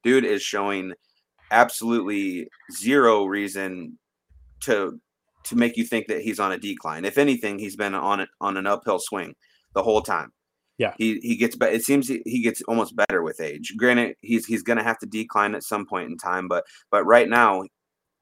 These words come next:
Speaker 1: the fact that he is the best player on the offense, just because he costs money, like, there, we've talked about it time and time again. You do on the pod, on your pod all the time. There is ways to crunch this cap around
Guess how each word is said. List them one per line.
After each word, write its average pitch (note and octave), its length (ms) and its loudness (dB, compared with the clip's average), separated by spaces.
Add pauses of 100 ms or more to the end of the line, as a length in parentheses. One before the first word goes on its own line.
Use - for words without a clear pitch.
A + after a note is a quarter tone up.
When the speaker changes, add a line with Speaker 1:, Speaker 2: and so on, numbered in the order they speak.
(280)
Speaker 1:
the A2+ 80 -2
fact C3+ 320 4
that G#2+ 80 -6
he B2 300 0
is G2+ 340 0 (320)
the - 80 -14
best A2+ 280 4
player G#2 400 4
on G2+ 160 -2
the G#2 80 -4
offense, F#2 600 0 (640)
just C#3 220 -2
because B2 300 -2
he G#2+ 100 -6
costs A2 320 2
money, G2 340 -4
like, E2 260 -6 (260)
there, A#2 340 0
we've A#2+ 260 -2
talked A2 240 2
about E2+ 160 -2
it D#2+ 120 -6
time G#2 220 -2
and F#2 80 -10
time F#2 200 -4
again. F#2 220 -8
You G2 120 -4
do F#2+ 180 -2
on F2+ 100 -4
the F2+ 60 -16
pod, F2 220 0
on F#2 80 -6
your F#2+ 120 -4
pod F#2 180 0
all F2+ 100 2
the F2 60 -8
time. F#2 180 -6
There A2+ 200 4
is A#2+ 380 -2
ways G#2+ 440 2
to G2 140 -8
crunch G#2 380 -4
this F2+ 160 -12
cap A2 320 0
around F2 360 -4